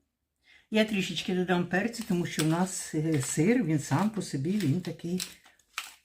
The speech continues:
Отак. Зовсім небагато перчику. І майонез. Майонез нам потрібно, щоб його...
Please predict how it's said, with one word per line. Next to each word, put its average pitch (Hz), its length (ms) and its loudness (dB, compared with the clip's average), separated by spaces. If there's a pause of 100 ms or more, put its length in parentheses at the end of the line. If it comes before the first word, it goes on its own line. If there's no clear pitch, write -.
(1080)
Отак. 151 680 -4 (580)
Зовсім 170 400 2
небагато 156 440 2
перчику. 247 640 0 (240)
І 349 460 4 (120)
майонез. 202 840 0 (400)
Майонез 180 500 2
нам 175 140 -2
потрібно, 160 480 -8
щоб 151 260 -8
його... 180 320 -2